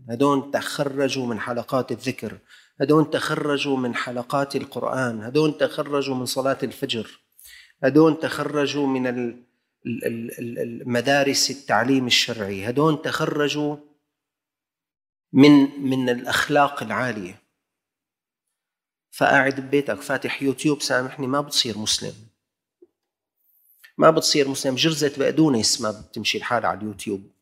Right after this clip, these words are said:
دين بدك جنة عرضها السماوات والأرض،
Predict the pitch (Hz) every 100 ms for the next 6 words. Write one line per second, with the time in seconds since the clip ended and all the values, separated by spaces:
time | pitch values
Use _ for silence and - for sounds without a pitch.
0 | _ _ _ _ _ _ _ _ _ _
1 | _ _ _ _ _ _ _ _ _ 127
2 | 143 151 117 113 110 110 - 135 127 110
3 | 127 117 104 - 120 117 123 123 123 120
4 | 127 - -